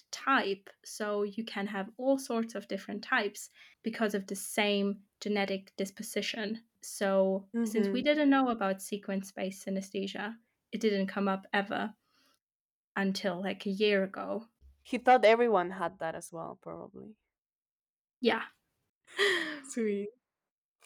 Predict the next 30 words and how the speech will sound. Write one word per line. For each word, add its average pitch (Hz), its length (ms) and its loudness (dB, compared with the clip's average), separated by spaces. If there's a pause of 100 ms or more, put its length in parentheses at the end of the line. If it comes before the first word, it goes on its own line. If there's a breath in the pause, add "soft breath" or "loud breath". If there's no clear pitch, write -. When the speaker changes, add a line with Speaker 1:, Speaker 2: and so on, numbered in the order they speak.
(520)
Speaker 1:
Yeah. 208 640 2 (600)
So 262 240 2
what 262 240 4
is 277 180 2
your 269 380 6 (400)
research 240 880 0 (200)
subject? - 760 -2 (180)
Um, 202 440 -2
I 214 60 -6
feel 220 180 -6
like 208 240 -6
we, 208 280 -2
we 214 60 -4
have 208 200 -8
to 220 100 -6
touch - 340 -4
that 226 240 -2 (120)
for 202 240 -2
a 196 80 0
second 226 600 -4 (580)
since 208 340 -6
you're 196 180 2
in 202 280 2
neuroscience. 220 560 0 (680)
Speaker 2:
Like 170 600 2 (160)
my 185 180 0
P 185 200 -4
H 190 220 -4
D 190 120 0
project, 190 760 -2